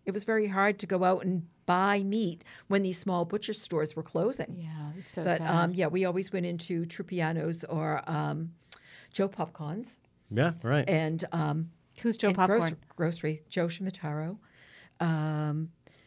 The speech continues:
Speaker 1: and he owned a grocery store. And
Speaker 3: Mm-hmm.
Speaker 1: so they were very close. They were near Scalafani, on one side of Scalafani and on the other side. So,
Speaker 2: Scalafani bread right
Speaker 1: yes,
Speaker 2: there.
Speaker 1: Scalafani
Speaker 2: Yeah.
Speaker 1: bread.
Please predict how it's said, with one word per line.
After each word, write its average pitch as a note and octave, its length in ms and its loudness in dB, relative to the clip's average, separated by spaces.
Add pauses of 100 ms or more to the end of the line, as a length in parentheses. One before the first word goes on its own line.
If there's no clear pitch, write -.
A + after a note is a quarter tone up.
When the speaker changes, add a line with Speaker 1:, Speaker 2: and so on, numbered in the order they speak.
(220)
Speaker 1:
and D#3+ 340 2
he E3 220 0
owned D#3 160 0
a E3 40 -4
grocery D3+ 360 -2
store. D3+ 460 -2 (180)
And D#3 480 -2
Speaker 3:
Mm-hmm. C#3+ 140 -2 (120)
Speaker 1:
so F#3 220 -4
they D#3+ 140 0
were D#3 80 -2
very D#3+ 240 -2
close. D#3 480 -6
They F#3 100 0
were F3+ 240 2
near G3 160 2
Scalafani, E3+ 720 -4
on E3+ 120 -6
one F3 120 -2
side E3+ 180 -6
of E3 60 -8
Scalafani E3 540 -6
and E3 80 -6
on F2 100 -8
the - 100 -10
other - 140 -16
side. - 360 -12
So, E3+ 180 -8
Speaker 2:
Scalafani F3 320 -12
bread E3+ 140 -12
right E3 60 -10
Speaker 1:
yes, E3 220 -4
Speaker 2:
there. E3+ 220 -10
Speaker 1:
Scalafani F3+ 540 -4
Speaker 2:
Yeah. F3+ 60 -2
Speaker 1:
bread. E3+ 320 -6